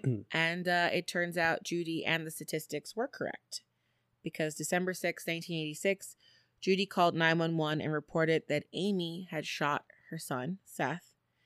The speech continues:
that she'd seen everything, and that it was an accident.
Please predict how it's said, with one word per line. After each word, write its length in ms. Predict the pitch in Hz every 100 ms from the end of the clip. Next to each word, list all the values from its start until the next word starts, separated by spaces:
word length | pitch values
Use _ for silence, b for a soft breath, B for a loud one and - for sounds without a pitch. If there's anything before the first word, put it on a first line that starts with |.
| _ _
that 140 | - 143
she'd 260 | - 147
seen 240 | - 156 156
everything, 640 | 156 151 143 120 120 127
and 160 | - 139
that 140 | 139
it 80 | 135
was 160 | 127 135
an 80 |
accident. 460 | 139 - - - -